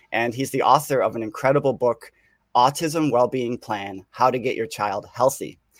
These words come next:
uh, which I have been reading through and I find to be impressive, first off, and incredibly informative and comprehensive. It's a comprehensive resource for parents to understand the most common health problems that autistic children suffer from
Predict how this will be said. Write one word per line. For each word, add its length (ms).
uh, 160
which 220
I 140
have 180
been 140
reading 280
through 380
and 360
I 160
find 360
to 120
be 360
impressive, 680
first 400
off, 340
and 160
incredibly 640
informative 680
and 140
comprehensive. 800
It's 140
a 40
comprehensive 800
resource 580
for 140
parents 400
to 100
understand 500
the 60
most 220
common 260
health 280
problems 440
that 120
autistic 480
children 340
suffer 280
from 380